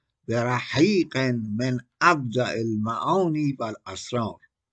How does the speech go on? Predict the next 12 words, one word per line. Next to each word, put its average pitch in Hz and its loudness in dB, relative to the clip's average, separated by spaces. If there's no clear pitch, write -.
الهی، 190 6
الهی، 175 2
هؤلاء 123 0
الاخیار 127 0
انجذبوا 143 4
الی 143 4
ملکوت 131 0
الانوار 110 -2
و 131 2
خاضوا 160 4
فی 135 0
غمار 160 4